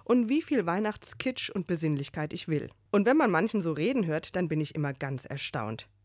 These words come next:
wie überraschend für die meisten die Advents- und Weihnachtszeit offensichtlich kommt. Und wie sie dann von diesem, man könnte fast sagen, Großschadensereignis im wahrsten Sinne des Wortes überrollt werden.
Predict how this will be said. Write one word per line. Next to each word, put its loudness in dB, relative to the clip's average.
wie -2
überraschend -2
für -6
die -2
meisten -2
die -4
Advents- -4
und -8
Weihnachtszeit -6
offensichtlich -8
kommt. -6
Und -2
wie 0
sie -2
dann 2
von 0
diesem, 2
man 2
könnte 2
fast -2
sagen, 2
Großschadensereignis 2
im 2
wahrsten -2
Sinne 0
des -8
Wortes -4
überrollt -2
werden. -10